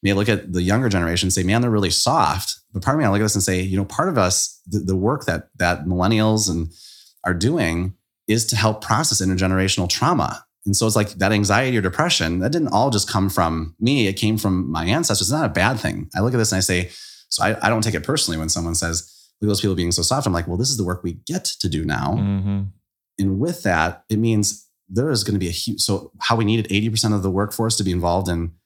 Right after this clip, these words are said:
Speaker 1: in agriculture, when we look at how much peop-, help there is in the coaching, mental health space and all that type of stuff, I could see a huge shift where literally the, that, that might be the most common job that exists.
Speaker 2: Yeah.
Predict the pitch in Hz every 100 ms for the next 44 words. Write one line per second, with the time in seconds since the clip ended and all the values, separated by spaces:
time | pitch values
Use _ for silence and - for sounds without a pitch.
0 | _ _ 87 - 90 90 87 95 110 131
1 | 160 160 165 - _ _ _ _ _ _
2 | _ _ - 110 135 151 156 - 117 113
3 | - 117 - - 127 123 87 80 78 -
4 | 92 95 - 117 107 95 90 87 101 117
5 | 104 90 110 107 - 87 85 95 101 107
6 | 98 - 143 - - _ _ _ - 151
7 | 147 117 104 104 92 101 98 - 165 165
8 | 127 - 104 - 101 98 95 131 196 101
9 | 82 82 104 113 _ _ _ _ _ 107
10 | 110 107 - 117 117 127 139 127 123 123
11 | 120 117 - 139 135 135 143 127 120 202
12 | 226 - - - 104 95